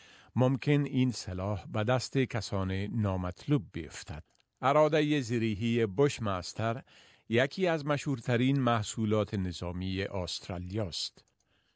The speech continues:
شرکت چندین ملتی فرانسوی تالس این موتر زریحی دارای قابلیت حمل ده سرنشین را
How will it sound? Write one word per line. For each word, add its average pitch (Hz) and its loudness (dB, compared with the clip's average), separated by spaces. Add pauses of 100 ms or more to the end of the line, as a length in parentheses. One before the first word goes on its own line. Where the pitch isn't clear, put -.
شرکت 151 0
چندین 120 0
ملتی 101 -2
فرانسوی 104 -2
تالس 135 -2 (420)
این 127 2
موتر 151 2
زریحی 117 2
دارای 120 4
قابلیت 98 -2
حمل 120 0
ده 127 2
سرنشین 98 -4
را 98 -2